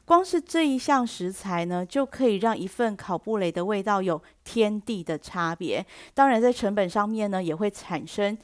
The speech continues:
几十倍的差距。Then on a little heat into a clean pan, pour in all of your milk and cream,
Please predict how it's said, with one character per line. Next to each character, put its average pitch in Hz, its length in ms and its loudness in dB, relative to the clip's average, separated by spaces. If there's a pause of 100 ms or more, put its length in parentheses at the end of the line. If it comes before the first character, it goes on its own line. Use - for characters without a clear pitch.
(100)
几 156 260 -6
十 165 280 -6
倍 185 280 -2
的 165 140 -4
差 170 420 -8
距。 - 420 -8 (680)
Then 277 460 4
on 269 180 6
a 262 100 6
little 330 380 2
heat 269 300 6 (120)
into 247 360 2
a 226 100 4
clean 277 400 2
pan, 208 400 -2 (280)
pour 285 260 4
in 277 320 4
all 220 340 2 (160)
of 202 260 -2
your 185 260 0
milk 190 340 0
and 233 260 0
cream, 220 460 -2